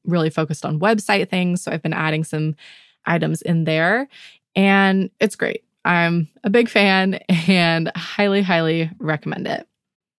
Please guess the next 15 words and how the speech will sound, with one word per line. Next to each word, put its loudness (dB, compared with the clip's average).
All 2
right, 0
next 0
tool 0
is 0
Zapier. -2
So 0
I 0
feel 0
like -2
Zapier 0
is 0
a 0
tool 0
that 0